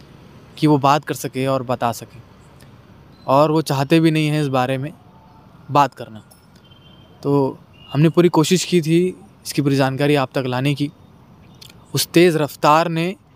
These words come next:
उस युवक की जान ले ली। ये घटना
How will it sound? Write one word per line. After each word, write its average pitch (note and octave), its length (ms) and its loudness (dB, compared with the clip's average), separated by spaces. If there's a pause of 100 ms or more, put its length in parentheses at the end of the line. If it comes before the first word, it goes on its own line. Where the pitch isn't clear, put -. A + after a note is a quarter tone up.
(360)
उस C#3 220 -6
युवक D3 500 4
की F#3+ 200 -4 (320)
जान C#3+ 280 0
ले B2+ 160 -4
ली। G#2+ 160 -10 (1400)
ये B2+ 40 0
घटना D#3+ 640 0